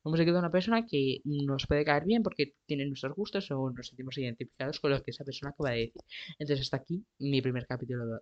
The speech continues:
de nuestro podcast. De nuestro, porque digo, ahora mismo no está, eh, Rocío, nuestra compañera que veréis por ahí. Entonces, a veces saldrán otras personas. Eh, entonces, pues eso.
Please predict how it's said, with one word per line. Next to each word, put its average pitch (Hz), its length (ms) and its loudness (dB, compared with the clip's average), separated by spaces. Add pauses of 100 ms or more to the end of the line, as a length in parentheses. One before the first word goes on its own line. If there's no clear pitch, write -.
(100)
de 123 120 -4
nuestro 117 260 -12
podcast. - 460 -8 (260)
De 135 120 2
nuestro, 131 260 0
porque 131 180 -4
digo, 117 360 -4
ahora 127 220 0
mismo 127 240 0
no 117 60 2
está, 113 400 -4
eh, 123 320 -2
Rocío, 127 340 -4
nuestra 131 260 -6
compañera 120 520 -6
que 127 160 -8
veréis 120 300 -8
por 120 180 -2
ahí. 117 240 -4 (440)
Entonces, 131 500 2 (1000)
a 156 60 4
veces 139 260 8
saldrán 131 240 8
otras 127 200 8
personas. 185 760 6 (360)
Eh, 123 340 2
entonces, 123 400 0
pues 98 180 -2
eso. - 200 -4